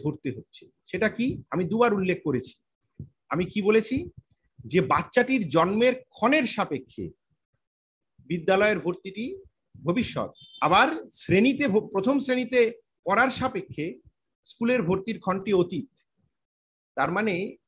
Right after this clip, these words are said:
যার হাত ধরেছি সেটা হচ্ছে ক্ষণ। আমরা বলছি বিভিন্ন ক্ষণে ঘটনাগুলো ঘটেছে,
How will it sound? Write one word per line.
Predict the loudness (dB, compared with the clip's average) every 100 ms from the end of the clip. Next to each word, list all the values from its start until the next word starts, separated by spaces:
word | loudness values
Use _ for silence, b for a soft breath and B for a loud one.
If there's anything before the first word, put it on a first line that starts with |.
| -16
যার | -2 2 2
হাত | 0 -4 0
ধরেছি | 0 0 -4
সেটা | -8 -6 -6
হচ্ছে | -6 -18
ক্ষণ। | -4 0 0 0 -10 _ _ _ _ _ _ _ _ _ -2
আমরা | 2 4
বলছি | 2 0
বিভিন্ন | -2 0 2 4 4 0
ক্ষণে | 0 -2 0 0
ঘটনাগুলো | 0 -2 0 2 2 0
ঘটেছে, | -2 -6 -6 -10 -10 -12